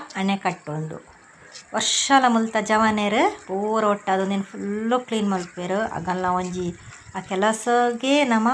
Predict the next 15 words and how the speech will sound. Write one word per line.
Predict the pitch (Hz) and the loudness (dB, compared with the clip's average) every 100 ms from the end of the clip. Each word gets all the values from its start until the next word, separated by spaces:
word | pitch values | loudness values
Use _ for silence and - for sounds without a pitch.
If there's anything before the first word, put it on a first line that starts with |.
| 269 - | 0 -4
ಖುಷಿ | 233 247 | -6 -4
ಪಡೆಯೋಡು. | 240 208 190 175 175 196 - 185 | -2 0 0 0 0 0 0 0
ಆತ್ | 196 - - - 254 247 - - - | 0 -6 -20 -10 -8 -6 -10 -16 -6
ಪೂರ | 202 190 | -2 0
ಜವನೆರ್ | 190 185 185 190 185 - | 2 2 2 0 -4 -10
ಕುದುರ್ | 202 196 196 | -8 -8 -4
ಫ್ರೆಂಡ್ಸ್ | 190 180 180 - 208 262 311 - - - 208 | -2 -2 -4 -6 -4 -4 -4 -12 -20 -14 -8
ಪೂರ | 220 240 240 | 0 4 4
ಒಟ್ಟಾದ್ | 196 - 185 180 233 381 320 | 4 2 0 0 0 -2 -2
ಉಂದೆ-, | 190 196 - | -4 -4 -6
ಉಂದೆನ್ | 214 208 226 | -4 -2 -2
ಕ್ಲೀನ್ | 277 254 180 | 0 2 2
ಮಲ್ಪೆರ್. | 151 - 156 - - - - - - - - - - - - - - - | 0 -6 -10 -10 -18 -20 -20 -20 -20 -20 -20 -20 -20 -20 -20 -20 -18 -14
ಇಲ್ಲ | 180 180 | -8 -4
ಒಂತೆ | 202 214 220 | -2 -2 -2